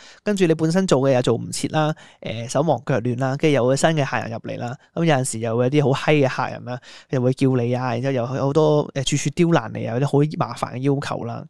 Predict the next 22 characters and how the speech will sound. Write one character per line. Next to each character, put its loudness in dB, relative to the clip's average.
咁 -4
但 0
係 -6
問 -6
題 -6
你 -6
嗰 0
陣 -2
時 4
好 0
忙 -4
喎， -8
然 2
之 4
後 6
變 2
相 2
可 4
能 -2
你 -6
假 -4
設， -2